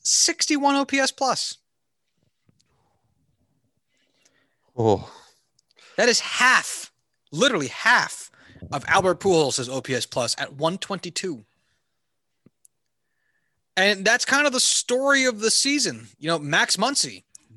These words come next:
Speaker 1: one seventy-three O P S plus. Gavin Lux, eighty-four. No. Mookie Betts,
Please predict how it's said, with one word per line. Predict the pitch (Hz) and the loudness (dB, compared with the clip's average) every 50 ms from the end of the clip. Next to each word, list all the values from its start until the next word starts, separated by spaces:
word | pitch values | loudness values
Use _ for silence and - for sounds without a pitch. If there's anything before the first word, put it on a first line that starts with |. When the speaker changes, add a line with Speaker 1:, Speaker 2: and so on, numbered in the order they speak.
| 117 139 | -10 -2
Speaker 1:
one | 208 254 285 285 | -2 0 0 2
seventy-three | - - - 269 254 240 240 247 - 247 247 262 254 | 2 2 2 2 0 -2 -6 -8 -10 -10 -10 -6 -2
O | 254 240 | -2 -2
P | 240 - - 233 | -4 -4 -10 -6
S | 240 - | -6 -6
plus. | - - - 262 262 247 202 - - - - _ _ - - - _ _ _ _ - | -8 -8 -10 -8 -4 -2 0 0 0 -2 -4 _ _ -20 -20 -20 _ _ _ _ 0
Gavin | 285 285 285 269 277 262 269 | 2 2 2 2 -2 -4 0
Lux, | 285 294 277 233 - - - - - - - _ _ _ _ _ _ _ _ _ - | 2 2 2 2 0 0 -2 0 0 -2 -6 _ _ _ _ _ _ _ _ _ -6
eighty-four. | - - - 302 277 254 214 - - 269 262 254 233 220 196 - - - - _ _ _ _ _ _ _ _ _ _ _ _ _ _ _ _ _ _ _ _ _ _ _ _ _ _ _ _ _ _ _ _ _ _ _ _ _ _ _ _ _ _ - | -2 -2 -2 -2 -2 -4 -10 -8 -8 -8 -6 -4 -4 -6 -6 -8 -12 -18 -20 _ _ _ _ _ _ _ _ _ _ _ _ _ _ _ _ _ _ _ _ _ _ _ _ _ _ _ _ _ _ _ _ _ _ _ _ _ _ _ _ _ _ -16
No. | 196 233 262 254 240 226 214 202 190 175 156 135 120 110 - _ _ _ _ _ _ _ _ _ _ _ _ _ _ _ _ - - - _ - | -8 -4 0 0 0 0 -2 -4 -6 -8 -10 -12 -14 -18 -20 _ _ _ _ _ _ _ _ _ _ _ _ _ _ _ _ -20 -20 -14 _ -2
Mookie | 214 285 240 - 247 247 196 | 0 0 0 0 -2 -2 0
Betts, | 277 269 247 - - - - - | 2 2 2 2 0 0 0 -2